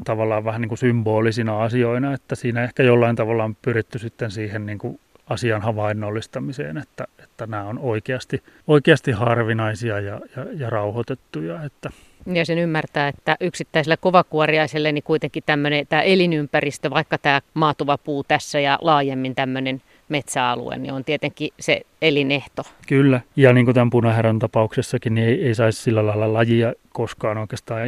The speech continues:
Speaker 1: irrottaa sitä elinympäristöstään, että kyllähän tää, tää niin kuin puhui näistä haapavaltaisista vanhan metsän kohteista, niin se on kuitenkin se elinympäristö, jota meillä on hurjan vähän,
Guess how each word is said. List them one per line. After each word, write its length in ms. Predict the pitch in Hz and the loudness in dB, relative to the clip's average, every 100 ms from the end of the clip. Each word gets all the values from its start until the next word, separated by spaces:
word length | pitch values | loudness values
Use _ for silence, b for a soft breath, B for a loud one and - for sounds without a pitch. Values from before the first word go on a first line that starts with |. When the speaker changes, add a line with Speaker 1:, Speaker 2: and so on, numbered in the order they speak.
| 311 247 | -6 -4
Speaker 1:
irrottaa 480 | 117 110 - 117 | -4 -4 -6 -8
sitä 280 | - 113 113 | -8 -6 -6
elinympäristöstään, 1080 | 104 104 107 104 127 - - - _ 117 113 | -4 -6 -8 -6 -8 -8 -14 -16 _ -10 -8
että 180 | - - | -12 -12
kyllähän 320 | 117 104 113 | -8 -8 -8
tää, 240 | 120 120 - - | -6 -8 -8 -12
tää 100 | 110 | -8
niin 120 | 107 | -6
kuin 100 | 139 | -2
puhui 280 | 135 127 127 | 2 4 2
näistä 260 | 127 - | 2 0
haapavaltaisista 920 | 117 117 123 113 113 110 117 120 - 123 B B B B B B B B B - | -2 -2 -2 -2 -2 -4 -6 -6 -4 -6 B B B B B B B B B -2
vanhan 320 | 117 117 107 110 | 2 4 2 0
metsän 300 | 107 120 - | -2 -6 -4
kohteista, 480 | 113 - 117 - | -4 -2 -6 -4
niin 120 | 110 104 | -6 -2
se 100 | 110 | -2
on 100 | 98 | 0
kuitenkin 380 | 107 110 104 | 0 0 0
se 200 | 117 113 | -2 0
elinympäristö, 680 | 113 110 110 104 117 101 - | 2 2 2 0 -2 -4 -4
jota 180 | 107 113 | -6 -4
meillä 280 | 104 101 107 | -6 -4 -2
on 80 | 107 | 4
hurjan 380 | 127 127 110 | 6 6 4
vähän, 360 | 113 107 107 | 2 2 0